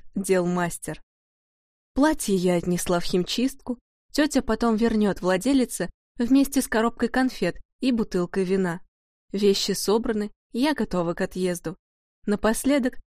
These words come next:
мы с тётей с шиком отпраздновали встречу в ресторане на берегу реки. Нарядились, и я сделала ей макияж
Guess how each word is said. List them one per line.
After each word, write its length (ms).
мы 100
с 100
тётей 360
с 20
шиком 540
отпраздновали 760
встречу 500
в 60
ресторане 680
на 120
берегу 380
реки. 440
Нарядились, 760
и 60
я 240
сделала 460
ей 220
макияж 640